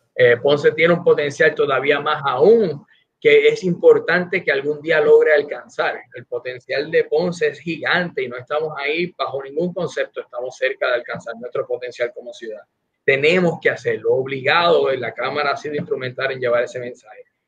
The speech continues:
Tenemos que hacerlo y bueno, pues, pues manos a la obra, eh, hay, a veces hay,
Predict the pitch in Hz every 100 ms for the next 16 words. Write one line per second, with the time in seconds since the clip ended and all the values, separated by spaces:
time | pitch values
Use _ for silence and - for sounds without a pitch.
0 | _ 135 143 165 175 165 - 202 185 143
1 | 185 180 147 127 - 127 131 135 165 180
2 | 160 156 156 123 110 - 123 117 117 120
3 | 120 127 127 139 131